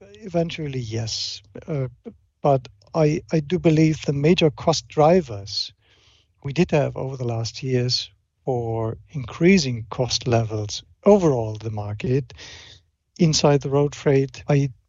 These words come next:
do believe they are not gone. One of them is driver shortage,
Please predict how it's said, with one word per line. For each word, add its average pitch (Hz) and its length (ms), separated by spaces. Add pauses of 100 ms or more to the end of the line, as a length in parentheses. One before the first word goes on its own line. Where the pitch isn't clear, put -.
(200)
do 170 80
believe 131 420
they 123 200
are 123 100
not 123 360
gone. 104 420 (560)
One 156 160
of 180 120
them 160 220
is 123 180
driver 120 420
shortage, - 760